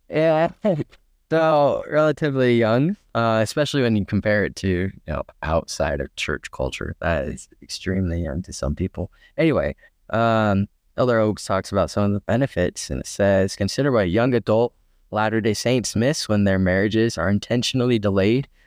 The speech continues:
for a significant, significant period.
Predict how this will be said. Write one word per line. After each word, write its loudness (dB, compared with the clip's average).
for -2
a 0
significant, -2
significant 0
period. 0